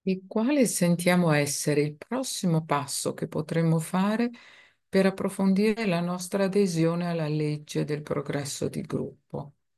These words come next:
O se ci chiediamo, lo chiediamo proprio alla nostra anima, quale può essere il prossimo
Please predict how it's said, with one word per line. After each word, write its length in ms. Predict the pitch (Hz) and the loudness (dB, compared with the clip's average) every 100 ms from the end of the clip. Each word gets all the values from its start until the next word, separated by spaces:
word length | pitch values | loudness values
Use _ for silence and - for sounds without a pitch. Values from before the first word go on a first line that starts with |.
| _ _ _ _ | _ _ _ _
O 80 | - | -12
se 160 | 160 - | -10 -10
ci 180 | - - | -10 -8
chiediamo, 720 | - 175 151 151 147 147 147 | -4 -2 0 0 0 -2 -4
lo 100 | 151 | -4
chiediamo 500 | - 151 151 156 151 | -4 0 2 2 2
proprio 320 | 151 156 156 | -2 0 0
alla 140 | 147 | 0
nostra 500 | 147 151 147 - 147 139 | -2 -4 -6 -4 -2 -2
anima, 460 | 139 139 139 139 - - _ _ _ _ | -4 -6 -6 -10 -14 -20 _ _ _ _
quale 300 | _ 190 214 | _ -6 -6
può 220 | 208 - 151 | -6 -2 -2
essere 480 | 139 135 - 139 | -2 -4 -4 -2
il 120 | 151 151 | -4 -6
prossimo 840 | 151 147 147 - 147 143 139 | -6 -6 -6 -6 -4 -4 -8